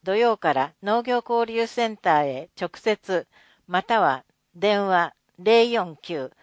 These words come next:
二七九、三三三五。市役所朝市の開催。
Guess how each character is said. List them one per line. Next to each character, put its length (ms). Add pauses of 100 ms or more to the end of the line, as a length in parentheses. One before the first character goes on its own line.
(160)
二 280
七 300
九、 380 (180)
三 300
三 260
三 320
五。 400 (2500)
市 200
役 240
所 260
朝 300
市 240
の 120
開 260
催。 420